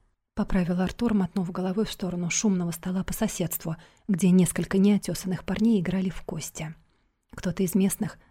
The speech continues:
вскочил из-за стола, бросив: "Кучка жуликов!". Навстречу ему поднялся большой наёмник, кидавший кости.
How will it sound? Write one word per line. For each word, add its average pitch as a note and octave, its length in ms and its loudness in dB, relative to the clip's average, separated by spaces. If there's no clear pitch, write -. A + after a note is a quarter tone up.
вскочил G3+ 520 0
из-за F#3 160 -4
стола, G3+ 340 -2
бросив: F3+ 420 -2
"Кучка G#3+ 440 4
жуликов!". F3+ 720 0
Навстречу G#3 580 4
ему F3+ 460 0
поднялся F#3+ 460 4
большой G3 320 0
наёмник, F3+ 600 0
кидавший F3+ 440 2
кости. - 480 -6